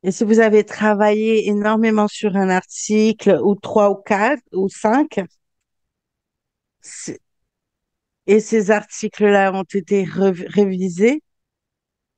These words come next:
vous n'allez pas, vous n'avez pas écrit dans le vide, ils ont été révisés. Donc, en gros, pour devenir administrateur, prouvez que vous êtes digne de confiance.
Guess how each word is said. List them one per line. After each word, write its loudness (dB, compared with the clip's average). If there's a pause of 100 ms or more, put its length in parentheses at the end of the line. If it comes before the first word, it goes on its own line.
(440)
vous 0
n'allez 4
pas, 0
vous -8
n'avez -2
pas 2
écrit -6
dans -2
le -8
vide, -6 (400)
ils 0
ont 2
été 0
révisés. 0 (640)
Donc, -2
en 0
gros, -2 (880)
pour 2
devenir 2
administrateur, -2
prouvez 0
que -2
vous -2
êtes -2
digne 0
de 0
confiance. -4